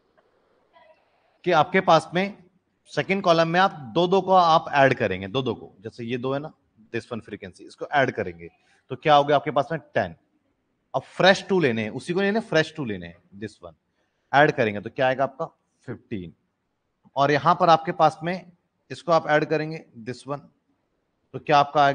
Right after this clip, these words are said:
आ गया, इसको ऐड करेंगे आप फ़ोर्टी टू,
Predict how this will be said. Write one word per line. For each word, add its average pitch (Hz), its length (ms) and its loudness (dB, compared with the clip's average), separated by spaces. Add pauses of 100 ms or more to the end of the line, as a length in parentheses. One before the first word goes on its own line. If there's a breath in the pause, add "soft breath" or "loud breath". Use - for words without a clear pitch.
(120)
आ 135 80 0
गया, 151 240 -4 (3000)
इसको 139 220 -4
ऐड 151 160 4
करेंगे 151 300 -2
आप 160 160 -4
फ़ोर्टी 143 380 -2 (1400)
टू, 156 100 -2